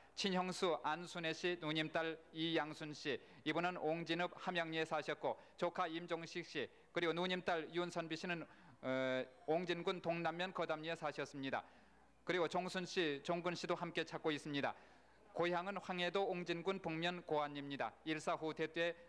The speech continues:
소식이 없습니다. 오만 삼천이백일 번이었습니다. 오만 삼천칠십이 번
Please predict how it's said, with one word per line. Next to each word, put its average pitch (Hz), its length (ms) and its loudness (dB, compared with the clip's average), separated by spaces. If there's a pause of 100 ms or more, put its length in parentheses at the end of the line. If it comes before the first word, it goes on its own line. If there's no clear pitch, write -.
소식이 151 600 0
없습니다. 131 600 0
오만 165 300 2
삼천이백일 165 800 -2
번이었습니다. 123 640 0 (2250)
오만 196 320 2
삼천칠십이 175 1040 -2
번 127 260 0